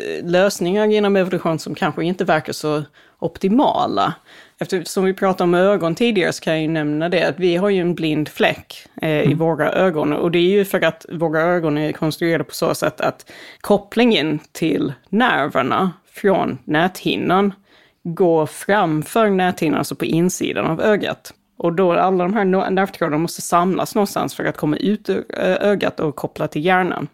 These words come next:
Speaker 1: Och det är det som är den blinda fläcken. Då har vi inga ljuskänsliga celler just där för att allting är upptagen av nervceller. Eh, det låter ju kanske inte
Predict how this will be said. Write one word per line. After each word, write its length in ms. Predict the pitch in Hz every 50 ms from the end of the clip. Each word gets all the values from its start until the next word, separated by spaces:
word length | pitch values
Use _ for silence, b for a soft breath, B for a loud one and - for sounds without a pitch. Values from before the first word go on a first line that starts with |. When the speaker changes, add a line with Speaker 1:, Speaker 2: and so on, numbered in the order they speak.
| _ _ _ _ -
Speaker 1:
Och 80 | 175
det 60 | 160
är 100 | 185 190
det 120 | 185 208 185
som 140 | - 175 165
är 60 | 156
den 100 | 165 156
blinda 280 | 156 170 165 165 165
fläcken. 420 | - - 190 190 - - - - 147 _ _ _ _ -
Då 100 | - 175
har 160 | 180 185 190
vi 100 | 180 175
inga 340 | - 170 165 156 151 151 151
ljuskänsliga 880 | 151 165 175 175 - - - - - - 202 160 - - - 160 165
celler 320 | - - 208 190 180 180 190
just 180 | 208 208 - -
där 140 | 135 113
för 120 | - - 156
att 140 | 156 - 160
allting 300 | 151 147 - 160 151 147
är 80 | 143 -
upptagen 600 | - 156 - _ _ - - 156 - - 135 139
av 180 | 135 127 147 165
nervceller. 580 | 151 151 156 - - - - - - - - - _ _ _ _
Eh, 400 | - - 170 160 156 160 160 - - - - -
det 340 | - - 254 - 196 202 220
låter 380 | 214 233 240 233 226 226 226
ju 240 | 185 165 160 170 147
kanske 520 | - - 165 151 - 160 156 151 - - - - - _ - -
inte 420 | - 165 147 - - 147 139 135